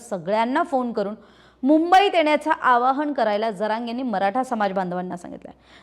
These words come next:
तरी मुंबईत कायदा सुव्यवस्थेचा मुद्दा आला तर पोलीस हँडल करतील असं मुख्यमंत्री आणि गृहमंत्री फडणवीसांनी म्हटलं. मग रागाच्या त्रागात जरांगेंनी सुद्धा त्यांना तसंच्या तसं उत्तर दिलंय. खरं तर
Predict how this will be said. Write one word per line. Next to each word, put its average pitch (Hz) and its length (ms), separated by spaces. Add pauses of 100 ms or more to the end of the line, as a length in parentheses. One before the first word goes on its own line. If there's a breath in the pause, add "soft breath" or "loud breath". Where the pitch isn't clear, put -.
(100)
तरी 214 120
मुंबईत 233 480
कायदा 214 300
सुव्यवस्थेचा 247 760
मुद्दा 226 320 (120)
आला 220 300 (400 soft breath)
तर 254 80
पोलीस 269 420
हँडल 277 320
करतील 269 340
असं 254 220
मुख्यमंत्री 233 480
आणि 294 120
गृहमंत्री 226 560
फडणवीसांनी 214 560
म्हटलं. 185 280 (420 soft breath)
मग 220 320
रागाच्या 196 680
त्रागात 202 480 (680 loud breath)
जरांगेंनी 247 720
सुद्धा 240 340
त्यांना 233 320 (140)
तसंच्या 240 580
तसं 208 280
उत्तर 226 340
दिलंय. 175 240 (360 soft breath)
खरं 359 220
तर 403 60